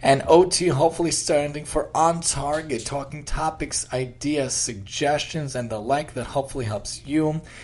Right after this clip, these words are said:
your family, or friends, or kids, anyone that you may know, anyone that may help you. I like to talk about what goes on in my life, different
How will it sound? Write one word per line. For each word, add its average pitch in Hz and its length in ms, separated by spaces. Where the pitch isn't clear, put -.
your 104 120
family, 143 460
or 131 80
friends, 143 420
or 123 80
kids, 139 420
anyone 160 480
that 127 160
you 131 160
may 120 140
know, 135 340
anyone 147 360
that 113 140
may 123 120
help 110 320
you. 135 120
I 120 40
like 120 180
to 135 100
talk 123 300
about 123 220
what 117 100
goes 123 240
on 117 160
in 117 80
my 110 120
life, 143 460
different 151 400